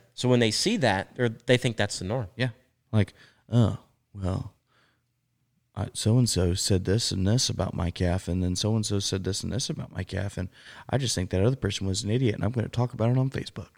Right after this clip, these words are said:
Speaker 1: I do have a funny, funny thing to talk about, too, though, 'cause, you
Speaker 2: Okay.
Speaker 1: know, at the county fair, everybody has the best one un-, until the show starts.
Speaker 2: Oh, yeah.
Speaker 1: Um, so <laughs> I don't,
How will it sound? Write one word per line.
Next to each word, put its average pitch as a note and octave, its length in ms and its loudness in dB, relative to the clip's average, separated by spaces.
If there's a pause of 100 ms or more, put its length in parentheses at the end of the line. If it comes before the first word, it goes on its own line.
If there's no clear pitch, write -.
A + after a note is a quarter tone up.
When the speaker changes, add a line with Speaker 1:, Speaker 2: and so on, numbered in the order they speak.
(1200)
Speaker 1:
I A#2 60 2
do A#2+ 120 0
have A2+ 180 4
a F#2 60 -4
funny, F#2 480 -4 (460)
funny F#2+ 240 -6
thing F#2 240 -6
to - 40 -18
talk F#2 240 -6
about, F#2 240 -8
too, F#2 160 -4
though, F2 140 -4
'cause, F#2 220 -10
you A#2 80 0
Speaker 2:
Okay. G#2+ 80 2
Speaker 1:
know, G2 200 0
at G#2+ 140 -2
the - 60 -8
county A2 340 0
fair, G#2 480 2 (480)
everybody G#2 360 2
has G2+ 220 2
the F#2 80 -8
best F#2 320 0
one F2+ 220 -6 (160)
un-, F2+ 160 -8 (120)
until F#2 280 -4
the F2 80 -8
show G2 240 -2
starts. - 560 -4 (460)
Speaker 2:
Oh, F#2+ 100 4
yeah. G#2+ 280 6 (180)
Speaker 1:
Um, F2 440 -2 (220)
so A2+ 560 -4 (140)
<laughs> - 160 -10
I - 100 2
don't, C3 180 4